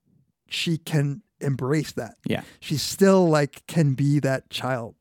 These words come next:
Speaker 1: like, for maybe a couple more years, you know? Like, she's, she's clearly matured, but, like, there's
Speaker 2: Yeah.
Speaker 1: still,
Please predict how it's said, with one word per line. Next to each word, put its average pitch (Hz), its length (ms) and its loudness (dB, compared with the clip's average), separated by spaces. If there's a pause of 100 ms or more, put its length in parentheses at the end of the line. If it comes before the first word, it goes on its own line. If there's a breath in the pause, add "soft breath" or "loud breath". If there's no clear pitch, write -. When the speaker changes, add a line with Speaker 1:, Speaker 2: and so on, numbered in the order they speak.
Speaker 1:
like, 131 200 -14
for 151 140 -8
maybe 170 260 0
a 165 40 -2
couple 170 240 -4
more 165 160 0
years, 139 360 -2
you 131 80 -8
know? 139 220 -6
Like, 139 200 -6
she's, 139 320 -4 (400 loud breath)
she's - 260 -2
clearly 208 460 4
matured, 143 640 2
but, 127 160 -2
like, 127 480 -8
there's 147 180 0
Speaker 2:
Yeah. 185 100 2
Speaker 1:
still, 185 260 4